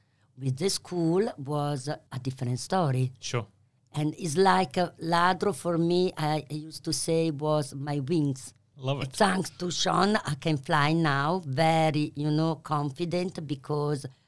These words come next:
Speaker 1: I had the opportunity to a certificate, have a, a, a knowledge of you, all the procedure in the kitchen.
Speaker 2: Yes.
Speaker 1: The start of my career.
Speaker 2: Can I ask, when you've gone to Ladro, and I've, um,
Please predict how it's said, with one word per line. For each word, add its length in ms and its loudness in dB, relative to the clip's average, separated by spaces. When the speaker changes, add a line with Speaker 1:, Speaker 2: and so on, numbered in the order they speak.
Speaker 1:
I 60 0
had 200 0
the 80 -2
opportunity 920 -2
to 260 0
a 80 -6
certificate, 1300 -4
have 220 -2
a, 640 -2
a, 80 0
a 40 2
knowledge 880 2
of 400 2
you, 220 -6
all 200 2
the 160 -4
procedure 720 -2
in 240 -4
the 60 -14
kitchen. 760 -4
Speaker 2:
Yes. 320 -6
Speaker 1:
The 140 2
start 420 2
of 120 -4
my 200 0
career. 640 -2
Speaker 2:
Can 140 -6
I 180 0
ask, 240 -4
when 200 0
you've 300 2
gone 220 4
to 100 2
Ladro, 360 2
and 100 -4
I've, 280 0
um, 280 -6